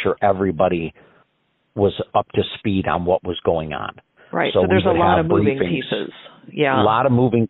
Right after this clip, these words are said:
Speaker 1: pieces, and you could be over here doing this and not have a clue what's going on over here. But, you know, that information could help you. So, um, we would, we would have these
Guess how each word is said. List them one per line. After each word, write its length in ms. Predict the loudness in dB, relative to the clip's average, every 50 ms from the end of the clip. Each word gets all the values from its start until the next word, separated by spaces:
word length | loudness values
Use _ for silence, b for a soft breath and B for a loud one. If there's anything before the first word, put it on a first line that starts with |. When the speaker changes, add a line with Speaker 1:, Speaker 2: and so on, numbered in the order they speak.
| 0 0
Speaker 1:
pieces, 440 | 2 2 2 2 2 2 2 2 2
and 160 | 0 0 0
you 100 | 0 0 0
could 160 | -2 -4 -2
be 120 | 0 2 2
over 220 | 4 4 4 2
here 200 | 4 4 2 2
doing 280 | 2 2 0 0 2 2
this 160 | 2 0 0 0 -4
and 100 | -4 -2
not 180 | -2 -4 -4
have 180 | -4 -4 -4 -4
a 40 | -6
clue 260 | -6 -4 -4 -2 -2
what's 240 | 0 -2 -4 -2 0
going 240 | 0 0 0 0 0
on 180 | -2 -2 -2
over 200 | -2 -2 -4 -6
here. 400 | -4 0 2 2 4 4 2 0 -4 B B B B B B -2
But, 180 | 0 0 0 -2 -2
you 140 | 0 2 2
know, 140 | 2 4
that 180 | 4 4 4 2
information 560 | 2 0 -2 -2 -2 0 0 0 -2 -4 -4 -4
could 200 | -2 -2 -2 0
help 240 | 0 -2 -2 -4 -6
you. 140 | -10 -10 -10 -6 -2 0
So, 240 | 2 4 4 2 0 B B B B B B B B
um, 420 | B 0 0 2 0 -2 -4 -6 -6 -2
we 120 | 0 2 4
would, 220 | 4 2 0 2
we 140 | 2 2 4
would 180 | 4 4 2 2
have 260 | 2 0 0 2 2
these 180 | 2 0 0